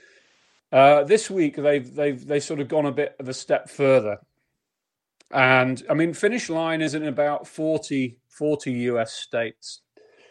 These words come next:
Shoe Palace is har-,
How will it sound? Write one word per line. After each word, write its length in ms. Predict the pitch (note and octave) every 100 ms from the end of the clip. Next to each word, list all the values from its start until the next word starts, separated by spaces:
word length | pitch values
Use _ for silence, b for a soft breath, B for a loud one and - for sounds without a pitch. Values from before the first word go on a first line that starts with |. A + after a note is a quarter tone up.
| b b _
Shoe 300 | - F#3+ G#3
Palace 720 | F3+ D#3+ D#3 C#3 C3+ - - _ _ -
is 460 | C#3+ C#3+ C#3+ B2 A#2+ _ _ _ _ _ _
har-, 400 | - E3+ F#3 F3+